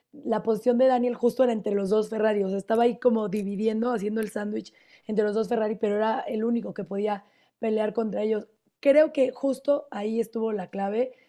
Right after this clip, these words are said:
y a-, alguien de Mercedes, de Ferrari me lo dijo, ¿no? O sea, como nos vino muy bien esa penalización de,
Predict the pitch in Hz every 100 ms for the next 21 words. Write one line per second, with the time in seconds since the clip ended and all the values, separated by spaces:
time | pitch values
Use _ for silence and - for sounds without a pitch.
0 | _ - 208 202 202 202 196 - 220 233
1 | 254 226 196 196 185 220 233 214 196 196
2 | 196 208 202 214 214 180 185 196 - _
3 | _ _ _ _ 233 233 220 - 214 208
4 | 208 202 202 190 _ _ _ 233 220 254
5 | 254 247 277 254 233 247 254 240 214 196
6 | 196 208 202 196 202 196 220 220 220 214